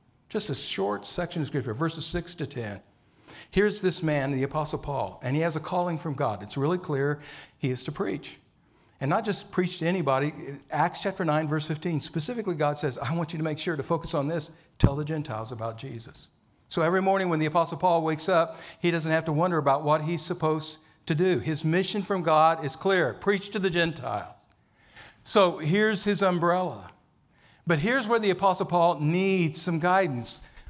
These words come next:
Which Gentiles and where? So I think in these few verses, verses six to ten, we see God giving the Apostle Paul some pieces of wisdom. So,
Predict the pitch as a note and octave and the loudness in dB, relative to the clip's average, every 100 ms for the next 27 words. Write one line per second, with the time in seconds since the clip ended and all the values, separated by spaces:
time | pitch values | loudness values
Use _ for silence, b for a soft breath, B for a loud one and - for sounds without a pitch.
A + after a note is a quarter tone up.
0 | B C#3 C#3+ F#3+ F#3+ - B2+ A2+ G2 G#2+ | B -4 -2 0 -4 -8 -6 -6 -6 -8
1 | F#2 F2+ - - C3+ C#3+ E3+ F#2+ F#2 D#2 | -10 -12 -16 -12 -10 -8 -10 -12 -12 -14
2 | G2 - _ _ _ _ _ _ _ - | -14 -20 _ _ _ _ _ _ _ 0
3 | G3 E3+ F3 D#3 F#3 D#3+ C#3 C3+ C3+ - | 4 4 4 0 0 -4 -2 -2 -2 -8
4 | - F3 D3 B2+ - B2+ B2+ C3 B2 D3 | -6 -4 -2 -2 -4 -6 -6 -6 -6 -6
5 | - - D#3+ C#3+ C#3 C#3 B B B F#3 | -8 -6 -4 -2 -4 -6 B B B -2
6 | F3+ F3+ D3 C3 D3+ A2 A2 B2 C#3+ D3+ | 0 -2 -2 0 0 0 -2 -4 -4 -2
7 | E3 D3+ D#3+ D3+ C3+ C#3 B2 - A#2 - | -2 -4 -4 -6 -6 -4 -4 -4 -6 -8
8 | - F#3+ F3+ F3+ E3+ - A2 A2 B2 B2+ | -8 -8 -6 -8 -8 -12 -14 -12 -10 -10
9 | A#2 - F2 - _ _ _ _ _ _ | -10 -14 -18 -20 _ _ _ _ _ _
10 | - E3+ | -4 -2